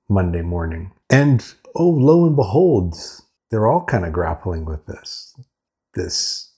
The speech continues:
feeling of, like, heaviness, or you gotta, gotta lug it behind you. And Aaron said it so well. There is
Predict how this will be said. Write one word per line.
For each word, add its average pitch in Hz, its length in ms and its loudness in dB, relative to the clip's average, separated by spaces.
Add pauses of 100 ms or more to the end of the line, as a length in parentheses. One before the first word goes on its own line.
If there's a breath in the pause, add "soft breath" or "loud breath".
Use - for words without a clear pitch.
(200)
feeling 98 580 2
of, 82 200 -8
like, 80 400 -8 (480)
heaviness, 90 680 -4
or - 100 -18
you 98 60 -10
gotta, 87 260 -10 (680)
gotta 98 200 -12 (1200)
lug 98 420 4
it - 240 -2
behind 92 500 0
you. 90 200 -6 (1500)
And 95 240 0
Aaron 107 340 4
said 90 260 -4
it 85 140 -10
so 98 220 -2
well. 87 640 -8 (420)
There 101 280 4
is 104 720 -2